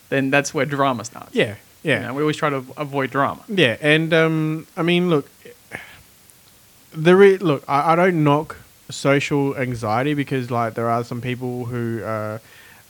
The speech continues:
Speaker 2: are far worse than what, what, what
Speaker 1: Oh,
Speaker 2: you
Speaker 1: yeah,
Speaker 2: are.
Speaker 1: absolutely.
Speaker 2: And, uh, it, it,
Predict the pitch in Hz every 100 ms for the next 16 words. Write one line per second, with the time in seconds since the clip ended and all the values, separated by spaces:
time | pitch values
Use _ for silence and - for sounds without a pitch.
0 | _ _ _ - 123 - 127 123 123 127
1 | 120 104 113 110 117 117 110 196 120 127
2 | 175 202 - 139 131 117 123 123 120 117
3 | 113 113 113 123 120 131